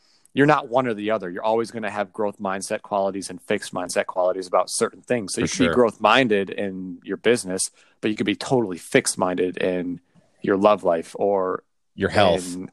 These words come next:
Speaker 1: in your health,
Speaker 2: Yeah.
Speaker 1: in your rela-, in your relationships
Speaker 2: Yeah,
Speaker 1: or in your
Speaker 2: we s-,
Speaker 1: schooling.
Speaker 2: I think we see that all the time with people. Like, they're,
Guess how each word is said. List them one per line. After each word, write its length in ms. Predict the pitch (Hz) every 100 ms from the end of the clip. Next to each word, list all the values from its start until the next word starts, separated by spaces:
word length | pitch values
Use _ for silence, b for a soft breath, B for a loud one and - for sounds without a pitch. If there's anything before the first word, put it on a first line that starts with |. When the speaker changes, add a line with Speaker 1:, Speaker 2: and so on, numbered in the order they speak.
| _
Speaker 1:
in 340 | 135 107 98 92
your 140 | 90
health, 340 | - 175 - -
Speaker 2:
Yeah. 220 | 90 90
Speaker 1:
in 100 | 110
your 120 | 98 95
rela-, 260 | 95 107 -
in 80 | -
your 80 | 92
relationships 640 | 95 101 - - 101 -
Speaker 2:
Yeah, 160 | 101 101
Speaker 1:
or 20 |
in 40 | 87
your 60 | 98
Speaker 2:
we 60 |
s-, 60 | 120
Speaker 1:
schooling. 320 | 120 110 - -
Speaker 2:
I 40 |
think 120 | 139 139
we 80 |
see 160 | 95 117
that 160 | 104 98
all 140 | 95
the 40 |
time 300 | 85 113 127
with 140 | 95 -
people. 440 | 95 90 87 85
Like, 280 | 82 80 -
they're, 400 | 87 85 82